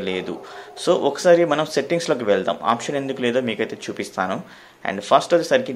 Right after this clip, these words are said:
డివైస్ ప్రిఫరెన్స్‌లోకి వెళ్ళాలి. డివైస్ ప్రిఫరెన్స్‌లోకి వెళ్ళిన తర్వాత మనకి ఇక్కడ స్క్రీన్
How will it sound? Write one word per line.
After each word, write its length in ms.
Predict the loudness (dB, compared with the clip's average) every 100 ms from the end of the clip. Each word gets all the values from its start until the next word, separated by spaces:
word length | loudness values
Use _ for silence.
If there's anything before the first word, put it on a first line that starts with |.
| -2
డివైస్ 300 | 0 2 0
ప్రిఫరెన్స్‌లోకి 480 | -2 -4 -6 -6 -2 0
వెళ్ళాలి. 340 | 2 0 -2 -6 -18 -20 -8 -2
డివైస్ 340 | 0 2 0 -4
ప్రిఫరెన్స్‌లోకి 560 | -6 -4 -4 -4 -2 -2
వెళ్ళిన 220 | -2 -4 -2
తర్వాత 360 | -4 -4 -6 -4 -4 -2 -2
మనకి 220 | -2 -4 -2
ఇక్కడ 180 | 0 0 -2 -8 -20 -20 -20 -20 _ -16
స్క్రీన్ 360 | -2 0 0